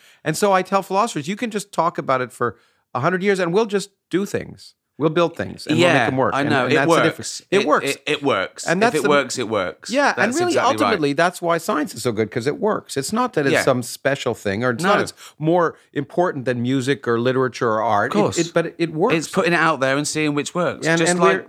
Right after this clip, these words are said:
Speaker 2: that evolution through natural selection.
Speaker 1: Yeah, yeah.
Speaker 2: It's around, it works.
Speaker 1: Yeah,
Speaker 2: You don't, it,
Speaker 1: exactly.
Speaker 2: it doesn't
Speaker 1: It's
Speaker 2: matter.
Speaker 1: not as if we, we
Speaker 2: No.
Speaker 1: I, you know, I tell people there's, in, in the States, we'll talk about this, but, you know, they're fighting this evolution, uh, intelligent design nonsense in the States, which I've been doing for years. And it's like they think that scientists, we have some secret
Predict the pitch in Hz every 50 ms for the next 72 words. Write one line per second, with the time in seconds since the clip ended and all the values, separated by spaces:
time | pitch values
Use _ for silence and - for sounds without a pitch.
0 | - - 165 160 147 - 92 - 165 170 170 165 170 170 156 - 147 139 - 160
1 | 156 160 151 135 - 147 139 - 165 170 165 - - 127 113 180 185 156 120 -
2 | - - 131 131 120 151 147 - 165 151 180 185 175 139 156 151 143 170 190 190
3 | 135 104 - - - - 160 202 208 170 120 - - 139 139 165 170 196 208 220
4 | - 143 120 143 - 185 175 147 151 151 175 175 - 220 247 254 233 196 220 180
5 | - 196 185 165 - _ _ _ _ - - 147 147 147 196 202 196 190 180 175
6 | 175 - 220 214 214 - 208 165 160 143 143 139 - - - 151 151 - - 147
7 | 135 135 131 - - 202 196 - 147 135 147 - - 175 185 180 170 131 117 107
8 | - 107 98 - - 120 127 131 117 107 107 101 117 104 - - 139 143 139 139
9 | 123 117 107 - - - 123 120 113 127 123 123 127 - - 107 104 104 104 104
10 | 107 101 95 - 113 107 - 127 127 117 101 113 104 104 95 113 113 117 117 110
11 | 107 104 110 117 113 120 113 104 - - 98 95 92 - - 135 131 120 - 98
12 | 90 - - 92 92 95 98 98 98 90 - _ _ _ _ _ _ _ - 127
13 | 120 135 185 196 180 160 143 - - _ _ _ _ _ _ - 160 170 160 -
14 | - 180 175 - 180 165 165 - 226 240 226 - 185 - - - 175 185 190 180
15 | - 143 - - 143 147 151 156 139 - - 139 120 - - 160 156 - 151 143